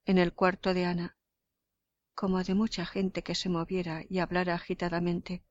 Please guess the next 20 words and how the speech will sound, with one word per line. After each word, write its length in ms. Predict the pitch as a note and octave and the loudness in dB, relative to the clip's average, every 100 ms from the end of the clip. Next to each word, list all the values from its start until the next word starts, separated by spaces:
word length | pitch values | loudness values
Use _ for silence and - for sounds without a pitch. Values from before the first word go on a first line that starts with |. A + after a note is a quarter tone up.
| _ _ _ _ _ _ _ _ _ _ _ _ _ _ _ _ _ | _ _ _ _ _ _ _ _ _ _ _ _ _ _ _ _ _
Otro 440 | G#3+ G3+ G3 F#3+ - _ _ _ _ | -2 0 -2 -4 -6 _ _ _ _
a 100 | F#3+ | 0
la 140 | F3+ D#3+ | 0 2
puerta 400 | F#3 F3+ - F#3 | 2 0 0 -2
de 100 | F#3 | 0
la 160 | F#3 | 0
calle, 400 | - F#3 F3+ F3 _ _ _ _ _ _ _ _ _ | -2 -4 -4 -8 _ _ _ _ _ _ _ _ _
donde, 520 | F3+ E3 E3 E3 - _ _ | 2 2 0 -4 -6 _ _
con 220 | F3 F3 | 0 4
aire 260 | F3 F3 F3 | 4 4 4
desembarazado, 920 | F3 - F3 F3 F#3 F#3 F#3 E3+ - _ _ _ _ _ _ _ _ | 2 2 0 0 -2 -4 -4 -4 -6 _ _ _ _ _ _ _ _
saltaba 600 | - F#3+ G3 A3 G#3 E3 | -4 -4 -2 -4 -2 0
un 160 | F3 F3+ | 2 4
hombre 280 | F#3 F#3 | 2 0
opuesto 680 | F#3 G3+ F#3 - F#3+ E3+ - _ _ - | 0 0 -2 -2 -2 -2 -4 _ _ -4
de 220 | F3+ F3 | 0 2
una 240 | E3+ E3+ | 4 2
mula 400 | E3 F3 E3 D#3+ | 2 2 0 -2
de 120 | E3 | -4
camino. 520 | - E3 E3 D#3+ E3+ | -2 0 0 0 -2